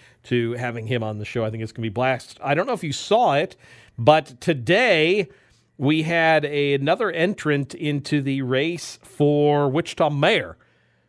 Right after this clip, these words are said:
Uh, there only, haven't been a whole lot of candidates who've announced. Uh, obviously, Brandon Whipple is running.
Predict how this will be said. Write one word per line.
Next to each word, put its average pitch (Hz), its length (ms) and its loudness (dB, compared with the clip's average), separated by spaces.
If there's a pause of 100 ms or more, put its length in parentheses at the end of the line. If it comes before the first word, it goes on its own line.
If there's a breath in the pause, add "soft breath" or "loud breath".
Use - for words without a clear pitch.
(140)
Uh, 85 160 -8
there 110 160 2
only, 151 200 0
haven't 196 180 0
been 160 100 0
a 120 60 -2
whole 202 220 2
lot 120 160 -2
of 107 60 -10
candidates 120 440 -2
who've 120 160 -2
announced. 120 640 -2
Uh, 117 260 -4
obviously, 131 600 -2
Brandon 117 400 -4
Whipple 127 360 -2
is 113 140 -4
running. 123 480 0